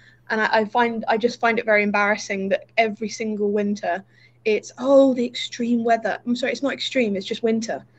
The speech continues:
I appreciate there's an element of climate change to our winters that are making them harsher.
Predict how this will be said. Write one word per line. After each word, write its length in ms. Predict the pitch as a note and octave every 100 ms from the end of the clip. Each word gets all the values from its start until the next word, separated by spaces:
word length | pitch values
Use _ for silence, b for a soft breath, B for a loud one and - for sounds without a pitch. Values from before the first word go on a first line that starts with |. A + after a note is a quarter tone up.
| b b B3
I 40 |
appreciate 360 | A3 D4+ C#4+ C4
there's 180 | B3+
an 120 | B3 -
element 320 | C4 C4 B3+
of 100 | -
climate 320 | - A#3+ A#3
change 380 | - A#3 A3+ G#3+
to 160 | - A#3+
our 100 | F#3+
winters 400 | F#3 F#3+ A#3 A#3+
that 100 | G#3+
are 120 | G#3+
making 340 | A3 A#3 A#3
them 140 | G3+ G#3
harsher. 500 | A3 G#3 - F#3